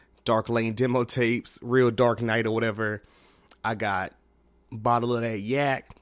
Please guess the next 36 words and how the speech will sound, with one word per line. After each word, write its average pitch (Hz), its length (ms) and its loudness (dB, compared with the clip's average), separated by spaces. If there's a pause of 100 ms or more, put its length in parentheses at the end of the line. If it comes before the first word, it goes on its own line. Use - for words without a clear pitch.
(100)
<laughs> - 240 -4
Not 78 160 0
really. 98 240 -10 (460)
Just 127 180 2
some 110 160 -2
whiskey, 107 540 -2 (560)
uh, 80 460 -8 (220)
and 107 120 -8
a 95 80 -6
beer 110 440 -2
over 101 200 -8
here. 92 320 -14 (1040)
Real 120 280 2
late 120 240 0
night 113 260 -6
joint. 110 420 -8 (720)
Been 123 260 0
on 120 240 0
this 120 360 -2
and 117 80 -4
everything. 113 340 -4
By 107 140 -4
the - 60 -6
time 120 180 -2
you 117 80 -2
guys 113 240 0
will 101 80 -6
hear 113 260 0
it, - 140 -6 (680)
drop 120 380 0
Friday, 113 640 0 (200)
a - 60 -20
couple 113 240 -2
of 104 60 -2
days 104 280 -4
later. 98 320 -12